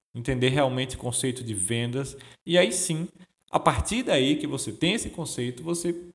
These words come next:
adapta a estratégia ou ao software, ao que for que sua empresa precise, mas sempre levando em conta os fundamentos. E outra coisa, lembre-se sempre que a simplicidade é a máxima sofisticação.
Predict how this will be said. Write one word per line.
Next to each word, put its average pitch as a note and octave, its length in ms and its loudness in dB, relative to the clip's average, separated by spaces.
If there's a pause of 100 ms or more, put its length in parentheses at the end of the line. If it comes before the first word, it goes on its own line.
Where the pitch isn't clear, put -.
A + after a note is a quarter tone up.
(300)
adapta D3 640 2 (320)
a B2 140 2
estratégia B2+ 840 2
ou G2 200 2
ao G#2 100 2
software, A2 520 2
ao G#2+ 60 -4
que D3 140 -2
for B2 240 -2
que B2+ 100 -8
sua C3+ 140 -8
empresa B2+ 300 -2
precise, B2 520 -6
mas C3+ 640 2 (240)
sempre C3+ 540 -4
levando C3 340 -2
em A#2+ 60 -4
conta A2 400 -8 (280)
os A2+ 140 -2
fundamentos. A2+ 640 -4 (220)
E - 60 0
outra - 180 0
coisa, C#3+ 320 6 (540)
lembre-se F3+ 360 4
sempre F3 220 -2
que F3+ 80 2
a E3 40 2
simplicidade B2+ 720 0
é A#2 40 0
a - 20 0
máxima A2+ 360 0
sofisticação. - 760 -8